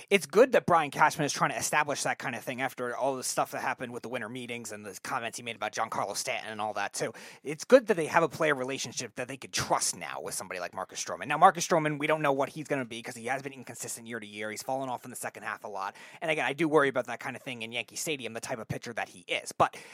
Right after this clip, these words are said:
at the same time, it's a player that definitely wants to be there, and it's a player that still could lure other pitchers there, too. He, even though he's not respected by a lot of these coaches and he's not respected by a lot of these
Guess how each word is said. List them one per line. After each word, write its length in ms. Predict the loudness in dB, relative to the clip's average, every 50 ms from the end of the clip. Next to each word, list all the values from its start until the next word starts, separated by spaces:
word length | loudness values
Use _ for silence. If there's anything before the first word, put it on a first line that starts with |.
| -2 -2
at 80 | -2 -2
the 80 | -2
same 240 | -2 -2 -2 -2 0
time, 220 | 4 4 4 4
it's 100 | 4 -2
a 60 | -4 -6
player 340 | 0 4 6 8 8 8
that 180 | 6 6 4 4 -2 -12 -10 2
definitely 360 | 4 4 4 4 2 0 0 0
wants 300 | 2 2 2 2 0 -4
to 80 | -10
be 160 | -6 -4 -4
there, 180 | -2 -2 -4 -6
and 120 | -4 -6
it's 100 | -6 -6
a 40 | -6
player 300 | -4 2 4 6 6 8
that 200 | 6 6 2 2 -2 -12 -14
still 240 | -8 4 4 4 6
could 120 | 4 2 -2
lure 300 | 4 4 6 6 6 6
other 180 | 4 2 2
pitchers 380 | -2 -4 -8 -8 -8 -10 -8 -6
there, 180 | -4 -4 -4
too. 220 | -2 2 2 2 2
He, 220 | 2 -4 -8 -8 -10 -16 -18 -20 -20 -20 -20 -12 -2
even 200 | 0 2 6 8
though 100 | 8 8
he's 140 | 8 8 6
not 160 | 4 6 6
respected 380 | 4 2 4 4 2 2 2 2
by 100 | 2 4
a 80 | 6
lot 100 | 6 4
of 80 | 4 2
these 140 | -2 -8 -6
coaches 400 | 2 2 2 2 2 0 -4 -2
and 80 | -4
he's 100 | -4 -4
not 140 | -4 -4 -4
respected 340 | -6 -2 -2 -4 -4 -2 -2
by 120 | -2 0
a 100 | 0 0
lot 160 | 0 -2 -2
of 100 | -4 -6
these 220 | -8 -12 -12 -12